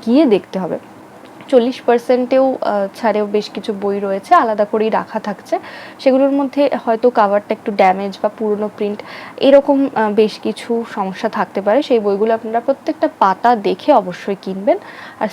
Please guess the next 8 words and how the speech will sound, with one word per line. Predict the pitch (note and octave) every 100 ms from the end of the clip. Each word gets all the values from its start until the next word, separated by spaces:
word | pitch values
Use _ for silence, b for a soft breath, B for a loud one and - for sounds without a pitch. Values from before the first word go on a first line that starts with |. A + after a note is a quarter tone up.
| -
সিক্সটি | F3 - E4+
পার্সেন্টের | D4+ C#4 C4 B3+ B3+
বইগুলোর | G#3+ G#3 G#3 G#3
কিন্তু | A3+ A3 B3
অবস্থা | G3 F#3+ G3+ A#3+ G3+ F#3
বেশ | F#3+ F#3 -
খানিকটা | A3+ A3+ - B3+
খারাপ, | - A#3 F4+